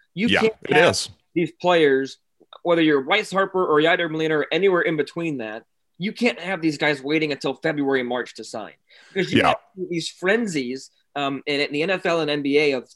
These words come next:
Speaker 1: three, four days of this person signed, this person signed, that person signed, this person got traded.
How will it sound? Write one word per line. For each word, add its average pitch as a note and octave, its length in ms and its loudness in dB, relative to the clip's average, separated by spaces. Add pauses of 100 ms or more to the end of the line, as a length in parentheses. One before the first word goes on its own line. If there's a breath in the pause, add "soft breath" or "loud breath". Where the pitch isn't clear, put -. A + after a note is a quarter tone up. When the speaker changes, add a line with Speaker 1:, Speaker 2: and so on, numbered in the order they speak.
Speaker 1:
three, G#3+ 200 -2
four F#3+ 240 0
days E3 300 0
of B2+ 140 -6 (220)
this A#3 140 2
person F3 260 -2
signed, C3 300 -4
this A3+ 100 6
person E3 260 -6
signed, C3+ 260 -4
that G#3+ 120 -2
person D#3+ 220 -10
signed, C#3 180 -4
this G3+ 80 -2
person F#3+ 260 -4
got D3+ 140 -2
traded. D#3 380 -6